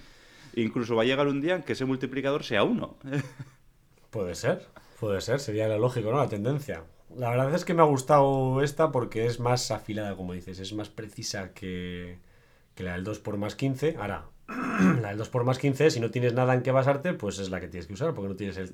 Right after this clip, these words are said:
Speaker 2: el
Speaker 1: Sí.
Speaker 2: factor, ¿no? Si has calculado el factor, pues, pues lo calculas, multiplicas y perfecto.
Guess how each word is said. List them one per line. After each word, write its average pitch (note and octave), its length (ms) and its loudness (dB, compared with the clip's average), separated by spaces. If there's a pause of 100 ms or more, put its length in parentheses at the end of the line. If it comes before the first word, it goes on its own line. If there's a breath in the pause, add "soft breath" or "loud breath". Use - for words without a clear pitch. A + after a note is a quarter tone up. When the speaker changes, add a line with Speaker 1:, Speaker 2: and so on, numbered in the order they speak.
Speaker 2:
el G#2 120 -10
Speaker 1:
Sí. F#2+ 80 -8
Speaker 2:
factor, G#2+ 400 -6
¿no? D#3+ 200 -4 (360 loud breath)
Si A2+ 240 -2
has A#2 160 2
calculado B2+ 360 0
el B2+ 60 0
factor, F#3+ 460 0
pues, - 440 -10
pues E2 200 -10
lo E2 100 -6
calculas, A#2+ 480 -4
multiplicas G#2 640 -8
y F2 80 -10
perfecto. E2+ 520 -14